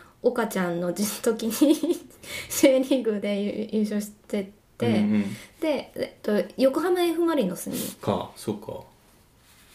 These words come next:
Speaker 2: かっこいい人だよね。
Speaker 1: 割-、そうかな？め-、
Speaker 2: そうでもないか。
Speaker 1: わかんないです。内田篤人とかがいたので、その時は。
Speaker 2: うんうんうん。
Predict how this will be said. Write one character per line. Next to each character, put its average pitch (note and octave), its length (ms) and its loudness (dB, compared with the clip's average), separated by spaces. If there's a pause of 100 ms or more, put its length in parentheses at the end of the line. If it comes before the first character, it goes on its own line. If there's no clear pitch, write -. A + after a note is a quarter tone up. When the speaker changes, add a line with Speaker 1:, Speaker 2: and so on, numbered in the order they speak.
(180)
Speaker 2:
か - 200 0
っ G#3 100 -2
こ F#4 120 8
い - 40 0
い - 40 -2
人 - 120 -8
だ - 140 -16
よ - 60 -16
ね。 - 120 -20 (1300)
Speaker 1:
割-、 D#4 240 -4 (320)
そ - 220 -6 (200)
う - 40 -6
か G#3+ 180 -2
な？ F3+ 380 -2
め-、 B3+ 180 -2 (400)
Speaker 2:
そ - 160 -4
う - 20 -10
で C4+ 80 -4
も B3+ 60 4
な - 120 2
い - 40 -2
か。 - 120 -14 (520)
Speaker 1:
わ B3+ 120 -18
か F#4+ 120 -8
ん F#4 40 -2
な D#4+ 60 2
い - 40 0
で - 60 -4
す。 - 120 -8
内 A#3+ 240 -4
田 F4+ 180 2
篤 F4 240 -6
人 G3 140 -4
と F#3 120 -6
か F3+ 120 -4
が F3 80 -2
い E3+ 80 -4
た E3+ 120 -8
の - 100 -10
で、 - 180 -10
そ - 180 -10
の A2 220 2
時 G#2 120 -2
は。 - 100 -4
Speaker 2:
う - 40 -10
ん - 40 -10
う - 20 -6
ん - 20 -6
う - 40 -8
ん。 F#2 180 -14